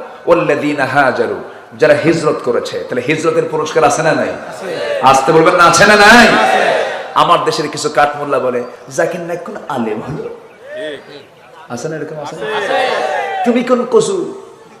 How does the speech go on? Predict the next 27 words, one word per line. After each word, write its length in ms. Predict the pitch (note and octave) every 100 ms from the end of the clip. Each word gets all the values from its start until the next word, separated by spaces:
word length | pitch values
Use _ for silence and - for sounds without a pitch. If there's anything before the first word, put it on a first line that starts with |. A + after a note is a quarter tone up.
| - _ - G#3+ A#3+ - - - - - -
তুমি 180 | D3+ F#3+
যে 120 | G3
জাকির 300 | G3 G3 A3
নায়েককে 360 | G#3+ A3 G#3+ A3+ -
আলেম 200 | F#3 G#3+ -
বলো 160 | A3+
না, 120 | A#3+
তুমি 240 | A3+ B3+ C4+
কি 260 | - D#4
করেছো? 680 | D4+ E4 E4+ B3 E4+ D#4 - - - - - G5 - D#5 E5 C#5+ A#4 B4 A4+ A#4+ A#4 - - - -
তুমি 220 | - E4
জাকির 340 | D#4 E4+ - F4+
নায়েককে 400 | F4+ F#4 F4+ F#4
চেনো 300 | F4+ F4+ F4+
না, 80 | F4
কিন্তু 280 | - E4+
নরেন্দ্র 520 | D#4 E4 F#4+ F#4+ F4+ F#4
মোদী 260 | F4+ F#4+
জাকির 320 | F4 E4 F4
নায়েককে 320 | E4+ E4+ - E4
চেনে। 500 | E4 D#4 C#4+ A#3 - E4 D#4+ D4 D4 C#4 D4+ - - - - - - - G#4 - - - - -
শত্রু 540 | - - C4 C4 C4 B3+
ইসলামের 360 | A#3+ A#3+ A#3
শত্রু 420 | - C4+ C#4 B3+
জাকির 260 | B3 A3 G3+
নায়েককে 320 | F#3+ F3+ -
চেনে। 340 | - B2+ A2